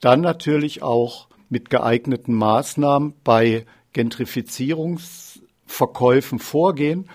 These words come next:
Ein schönes Beispiel haben wir jetzt auch, äh, der Stadtverwaltung noch mal zugeschickt mit der, mit einer Erklärung zu der Wohnraum-,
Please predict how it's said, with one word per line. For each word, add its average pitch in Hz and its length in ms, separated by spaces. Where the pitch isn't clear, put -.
Ein 135 120
schönes 151 440
Beispiel 127 720
haben 117 240
wir 123 140
jetzt 113 220
auch, - 440
äh, 110 320
der 117 80
Stadtverwaltung 117 800
noch 107 100
mal 101 180
zugeschickt 175 720
mit 143 220
der, 117 340
mit 110 280
einer 113 100
Erklärung 113 640
zu - 160
der 98 340
Wohnraum-, 147 500